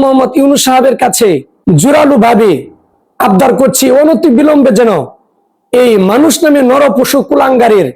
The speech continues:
দৃষ্টান্তমূলক শাস্তি হয়। ভবিষ্যতে যেন এই ধরনের অন্যায় অপরাধ আর কোনো অমুসলিম, বিধর্মী, বিজাতি যেন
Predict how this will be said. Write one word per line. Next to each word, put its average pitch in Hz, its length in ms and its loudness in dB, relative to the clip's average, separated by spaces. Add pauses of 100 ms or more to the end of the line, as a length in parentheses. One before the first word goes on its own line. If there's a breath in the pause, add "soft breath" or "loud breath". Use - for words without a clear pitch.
(340)
দৃষ্টান্তমূলক 269 840 0 (100)
শাস্তি 240 360 -4
হয়। 175 180 0 (460 soft breath)
ভবিষ্যতে 285 680 0
যেন 226 140 0 (640 soft breath)
এই 285 220 2
ধরনের 294 280 0 (120)
অন্যায় 294 380 2
অপরাধ 240 380 0 (640)
আর 247 260 0 (140)
কোনো 277 180 2 (600)
অমুসলিম, 302 480 0 (120)
বিধর্মী, 285 440 2 (120)
বিজাতি 226 340 0 (140)
যেন 262 140 0